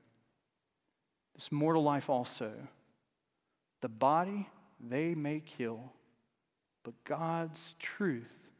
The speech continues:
abideth still. His kingdom is forever.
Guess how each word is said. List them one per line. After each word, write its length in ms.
abideth 520
still. 520
His 160
kingdom 580
is 140
forever. 520